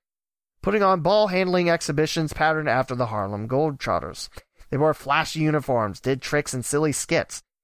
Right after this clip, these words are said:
even had a football bit where they snapped the ball and tried to kick it into the basket. One night, the Basketeers were at the old Withrow Court in Miami,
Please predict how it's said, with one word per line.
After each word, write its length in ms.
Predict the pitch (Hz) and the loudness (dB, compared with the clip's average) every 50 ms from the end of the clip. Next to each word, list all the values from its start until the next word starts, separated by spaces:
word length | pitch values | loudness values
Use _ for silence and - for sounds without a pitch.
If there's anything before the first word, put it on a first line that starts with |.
| _ _ - | _ _ -6
even 220 | - 127 135 139 | -4 -2 0 2
had 100 | 143 147 | 2 2
a 60 | 143 | 0
football 420 | - - 190 190 - - 160 143 131 | 0 -2 -2 -2 0 0 2 2 2
bit 280 | 120 131 135 160 - | 0 0 0 0 0
where 100 | - 127 | 0 0
they 80 | 123 117 | 0 0
snapped 380 | - - - 175 185 208 - - | -2 -2 0 0 0 0 0 -2
the 40 | |
ball 220 | 139 139 139 147 151 | -2 0 2 2 2
and 100 | 156 143 | 0 0
tried 220 | - 151 147 143 | 0 -2 -2 -2
to 60 | 143 | -4
kick 200 | - - 160 147 | -6 -4 -4 -2
it 100 | - 131 | 0 0
into 260 | 143 143 143 - 147 139 | 0 0 -2 -2 -2 -2
the 80 | 139 | -2
basket. 600 | 127 131 123 - - - - - - - - - - _ _ _ _ _ _ _ _ _ _ _ _ _ _ _ _ _ _ _ _ _ _ _ _ _ _ _ _ _ _ _ _ _ _ _ | 0 -2 -2 -4 -6 -10 -12 -12 -14 -16 -16 -18 -18 _ _ _ _ _ _ _ _ _ _ _ _ _ _ _ _ _ _ _ _ _ _ _ _ _ _ _ _ _ _ _ _ _ _ _
One 220 | - 123 156 185 180 | -2 0 2 2 4
night, 200 | 180 175 180 156 | 2 2 2 2
the 80 | 156 | 0
Basketeers 720 | 127 156 165 165 - - 151 143 - 170 175 180 170 - 139 | 2 2 0 0 -2 -6 -8 -4 0 2 2 2 2 2 0
were 80 | 143 | 0
at 140 | 143 143 - | 0 0 0
the 100 | 139 131 | 0 2
old 300 | 147 165 170 170 156 135 | 2 4 2 2 0 0
Withrow 400 | 139 135 - - 156 160 160 151 | -2 -4 -2 0 2 2 2 2
Court 280 | - - - 156 170 170 | 0 0 0 0 0 0
in 60 | 135 | 0
Miami, 520 | 110 113 123 135 147 160 143 131 131 160 | 0 0 2 2 2 2 0 0 -2 -4